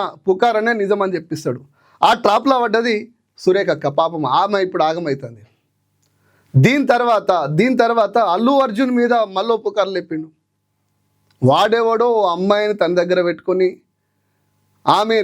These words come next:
రేప్ చేసిండని కేసు పెడితే, రేప్ కేసుకు just సినిమాకి వస్తే వచ్చిన కేసుకి సంబంధం పెట్టి బెదిరించే ప్రయత్నం చేసిండు మల్లిగాడు. జనం నవ్వుకుంటే మరి ఏం చేయాలి, కాంగ్రెస్కి ఇజ్జత్ పోతుంది కదా అని కాంగ్రెస్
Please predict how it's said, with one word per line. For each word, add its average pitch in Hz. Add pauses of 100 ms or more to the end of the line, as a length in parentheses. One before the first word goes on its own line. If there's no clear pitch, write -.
(140)
రేప్ 185
చేసిండని 214
కేసు 190
పెడితే, 196 (880)
రేప్ 240
కేసుకు 269 (1300)
just 247 (140)
సినిమాకి 262
వస్తే 240 (720)
వచ్చిన 208 (120)
కేసుకి 196 (600)
సంబంధం 220
పెట్టి 185 (160)
బెదిరించే 185
ప్రయత్నం 156
చేసిండు 143
మల్లిగాడు. 131 (720)
జనం 254
నవ్వుకుంటే 247 (520)
మరి 208
ఏం 269
చేయాలి, 254 (140)
కాంగ్రెస్కి 247
ఇజ్జత్ 240
పోతుంది 220
కదా 214
అని 285 (480)
కాంగ్రెస్ 285